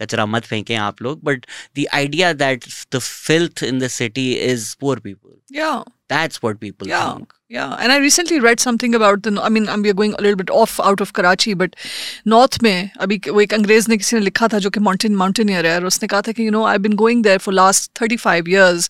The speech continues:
Speaker 2: and this year was my most heartbreaking, uh, trip, where, and that is true, because these days I'm also designing something in the north,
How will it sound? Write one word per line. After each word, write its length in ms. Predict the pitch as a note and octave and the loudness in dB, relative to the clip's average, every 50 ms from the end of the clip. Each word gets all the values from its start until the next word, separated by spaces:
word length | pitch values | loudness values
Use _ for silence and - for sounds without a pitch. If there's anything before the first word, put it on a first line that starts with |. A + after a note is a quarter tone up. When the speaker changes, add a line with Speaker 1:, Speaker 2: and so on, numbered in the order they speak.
| - - - - - - - - | -8 -12 -16 -16 -16 -8 -4 0
Speaker 2:
and 220 | A#3+ A3+ G#3+ G3 | 2 2 4 4
this 200 | D#4 D4+ - - | 4 4 4 4
year 200 | B3+ A#3 G#3+ G#3+ G#3+ G#3 | 4 4 4 4 4 4
was 140 | G#3+ G3+ F#3+ | 2 2 2
my 140 | G#3+ G#3+ G#3+ G#3 G#3+ | 4 4 4 4 4
most 240 | A#3+ C4 - - - | 4 4 4 2 0
heartbreaking, 800 | - - G3+ G#3+ A3+ F#3+ G3 G#3+ G3 F#3 - G3+ F#3 F3+ F3+ F#3 _ _ _ - | 2 4 4 4 4 4 4 4 2 4 2 -4 -4 -4 -6 -8 _ _ _ -2
uh, 480 | - F3+ F3+ F3 F3 E3+ E3+ E3 D#3 - - - - | 0 2 2 2 2 2 0 0 -4 -6 -4 0 0
trip, 260 | D4 - _ - - _ _ G3 | 0 0 _ -6 -20 _ _ 0
where, 240 | G3 G3 F#3+ F#3 F#3 - - - _ _ _ - | 4 4 4 4 2 -2 -12 -20 _ _ _ -4
and 120 | A#3+ B3 A#3+ | -2 0 2
that 120 | B3+ A3 | 2 2
is 180 | B3+ - - - | 2 2 0 2
true, 300 | - D4+ E4 D4+ A#3 F#3+ | 6 6 8 8 6 6
because 320 | F#3 F#3+ - G#3+ F#3+ F#3+ F#3+ A#3 | 2 0 0 -2 -4 -2 0 2
these 200 | C4 C#4+ A#3+ F#3+ | 2 2 4 4
days 320 | G3+ F#3+ F#3 F#3+ F#3 G#3+ | 4 4 4 4 0 0
I'm 240 | - - G#3+ A3+ A#3+ | 0 0 2 4 4
also 220 | A#3+ A3+ - A3+ | 4 2 2 0
designing 440 | F#3+ G3+ G3 F#3+ F3+ F#3+ G3 G3+ G3+ | 0 0 2 2 2 0 0 -2 -2
something 420 | - - G3+ F#3 - A3+ G#3 G3 F#3 | -2 -2 -4 -4 -2 -2 -2 -2 -2
in 80 | E3+ | -2
the 80 | F3+ F3+ | 0 0
north, 280 | G3+ G3 F3 D#3+ - | 2 2 2 0 -4